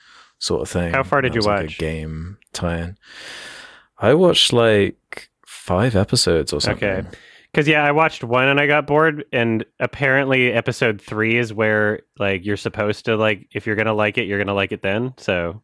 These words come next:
Speaker 2: if you watched five, then you give it a really good
Speaker 1: Yeah, I heard that too. Yeah, it was really, 'cause it really should be for me, but I just, something about it
Speaker 2: It's just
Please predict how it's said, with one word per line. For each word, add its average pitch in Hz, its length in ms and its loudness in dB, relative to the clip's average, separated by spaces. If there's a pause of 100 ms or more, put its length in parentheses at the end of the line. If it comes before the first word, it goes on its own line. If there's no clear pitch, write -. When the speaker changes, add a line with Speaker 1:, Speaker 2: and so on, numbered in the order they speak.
(100)
Speaker 2:
if 110 100 -8
you 110 120 2
watched 98 260 0
five, 90 280 -2
then 85 120 -10
you 87 80 -8
give 82 160 -8
it 82 80 -14
a 85 60 -10
really 87 180 -2
good 110 80 4
Speaker 1:
Yeah, 101 300 6
I 95 100 6
heard 95 220 2
that 87 160 2
too. 85 480 -2 (1700)
Yeah, 95 240 0
it 87 40 -2
was 87 180 -4
really, 87 480 0 (140)
'cause - 100 -12
it - 100 -10
really 95 240 2
should 82 300 -2
be 82 180 -2
for 80 280 -2
me, 65 200 -6
but - 240 -10
I 62 40 -12
just, - 400 -12
something 73 300 -6
about 71 280 -6
it 64 60 -6
Speaker 2:
It's - 60 -8
just - 60 -8